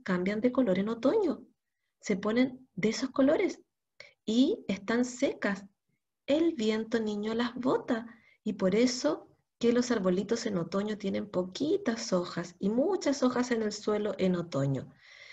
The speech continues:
Miren esa imagen, ahí están los animalitos disfrutando del otoño, de los frutos secos que nos da el otoño, como las bellotas, las nueces, ¿cierto? El viento, como les decía,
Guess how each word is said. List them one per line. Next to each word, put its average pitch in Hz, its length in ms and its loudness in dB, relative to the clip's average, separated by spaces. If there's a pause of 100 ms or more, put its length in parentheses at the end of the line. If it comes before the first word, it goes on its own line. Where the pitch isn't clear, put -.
(160)
Miren 240 300 4
esa 233 180 -2
imagen, 175 480 -2
ahí 170 180 2
están 180 320 0
los 165 160 -4
animalitos 208 800 -2
disfrutando 208 720 -2
del 190 160 0
otoño, 208 560 -2 (340)
de 185 140 2
los 175 160 2
frutos 190 340 0
secos 247 460 0
que 196 100 -2
nos 190 160 0
da 190 100 -2
el 185 120 4
otoño, 185 500 2 (320)
como 165 220 0
las 147 180 0
bellotas, 175 640 2
las 160 220 -4
nueces, 185 640 0 (180)
¿cierto? 247 600 -4 (720)
El 359 220 4
viento, 208 520 0
como 220 220 -2
les 233 160 0
decía, 196 520 0